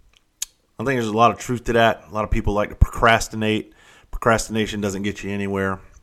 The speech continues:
We'll get into that in a little bit. Um,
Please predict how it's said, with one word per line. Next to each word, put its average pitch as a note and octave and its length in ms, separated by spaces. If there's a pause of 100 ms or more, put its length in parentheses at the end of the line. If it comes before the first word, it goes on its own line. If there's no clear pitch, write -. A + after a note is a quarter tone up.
(640)
We'll G2+ 120
get G#2 160
into G2+ 180
that G2+ 200
in F#2+ 60
a - 20
little G2+ 160
bit. F#2 280 (180)
Um, F#2+ 420